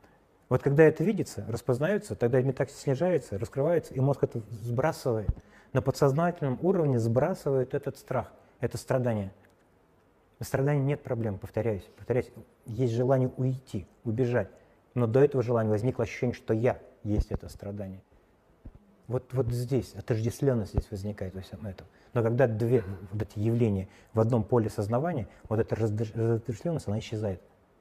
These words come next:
Но оно, повторяюсь, не в сознательном, не в намерении, а на подсознательном уровне в распознавании дуальности этого страдания, этих компонентов, как мозг играет сам себя.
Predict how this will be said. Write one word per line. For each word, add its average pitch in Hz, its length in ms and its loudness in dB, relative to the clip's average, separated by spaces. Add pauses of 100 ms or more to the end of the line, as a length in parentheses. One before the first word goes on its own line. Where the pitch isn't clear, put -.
(720)
Но 123 200 4
оно, 127 180 2
повторяюсь, 113 560 -2 (460)
не 131 180 0
в 127 60 -8
сознательном, 101 680 -4 (100)
не 123 220 0
в 113 80 -2
намерении, 95 540 -6 (500)
а 107 100 -6
на 104 120 -4
подсознательном 107 680 -6
уровне 120 400 -2 (220)
в - 60 -6
распознавании 117 760 -2
дуальности 104 680 -4 (380)
этого 101 200 -8
страдания, 92 460 -4 (240)
этих - 160 -12
компонентов, 101 460 -4
как - 160 -6
мозг 98 260 -4
играет 98 260 -4
сам 90 140 -14
себя. 90 260 -12